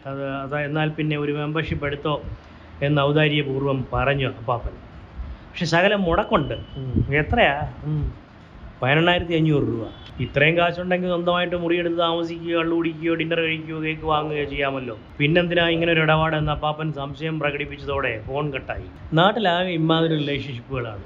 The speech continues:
ബാങ്കിലും ഹോട്ടലിലും ഇൻഷുറൻസ്, ഇൻവെസ്റ്റ്മെന്റ് കമ്പനി, കമ്പനികളിലെല്ലാം. റിലേഷൻഷിപ്പുകാർക്ക് അവരുടെ കാര്യം കാണണമെന്നേ ഉള്ളൂ.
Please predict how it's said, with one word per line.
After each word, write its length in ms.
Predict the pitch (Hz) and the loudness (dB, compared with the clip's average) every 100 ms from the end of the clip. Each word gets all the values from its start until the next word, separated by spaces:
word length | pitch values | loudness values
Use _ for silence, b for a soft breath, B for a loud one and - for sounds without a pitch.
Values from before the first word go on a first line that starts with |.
| 113 | -2
ബാങ്കിലും 560 | 131 147 143 127 127 123 | 2 2 2 -2 -4 0
ഹോട്ടലിലും 600 | 143 143 117 113 123 156 147 | -2 -2 -6 -4 -6 -6 0
ഇൻഷുറൻസ്, 580 | 156 - 123 110 101 147 | 0 0 -6 -8 -6 -2
ഇൻവെസ്റ്റ്മെന്റ് 580 | 160 160 - 120 127 | 2 2 0 -4 -2
കമ്പനി, 380 | 160 151 156 151 | 0 2 4 2
കമ്പനികളിലെല്ലാം. 1040 | 147 139 151 147 135 143 143 156 113 - - - - - - - | 0 -2 0 0 -2 -2 0 0 0 -4 -10 -12 -14 -14 -6 4
റിലേഷൻഷിപ്പുകാർക്ക് 840 | 170 220 208 214 190 196 196 185 | 6 6 6 -2 -2 4 4 4
അവരുടെ 260 | 170 170 185 165 | 2 2 0 2
കാര്യം 400 | 151 160 180 180 | 4 4 4 2
കാണണമെന്നേ 460 | 147 143 139 135 | 2 2 -2 -2
ഉള്ളൂ. 200 | 120 101 | -4 -6